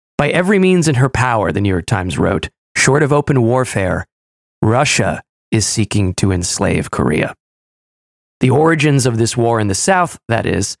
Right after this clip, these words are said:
the months and months of the police terrorizing the island in submission, this was left out of the equation. Suk-yung notes, quote, At the height of the scorched earth operation of January to March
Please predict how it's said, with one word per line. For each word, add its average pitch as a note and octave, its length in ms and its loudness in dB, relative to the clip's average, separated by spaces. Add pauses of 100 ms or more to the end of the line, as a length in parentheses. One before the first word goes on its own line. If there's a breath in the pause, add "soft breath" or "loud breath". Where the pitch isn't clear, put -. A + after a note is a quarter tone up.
(240)
the A#2+ 80 0
months C3+ 320 0
and A#2 100 2
months A#2+ 360 0
of F#2+ 220 -4
the F#2 60 -6
police G#2 400 0
terrorizing G2 640 0
the F#2 120 0
island G2 360 -2
in F2+ 120 -4
submission, G#2+ 580 -2 (440)
this - 140 0
was A2+ 140 0
left A2+ 240 0
out G2+ 160 0
of F#2 80 -2
the F2+ 120 0
equation. G2+ 520 -2 (500)
Suk-yung B2 380 2
notes, A2+ 220 0
quote, C3+ 240 0
At B2 100 -2
the - 220 -4
height F3+ 180 0 (100)
of A#2 80 -2
the A2+ 120 0
scorched - 420 -2
earth A#2+ 180 -2
operation G#2 680 -2 (320)
of G#2+ 100 0
January A2+ 480 2
to G2 60 -2
March G2 460 -2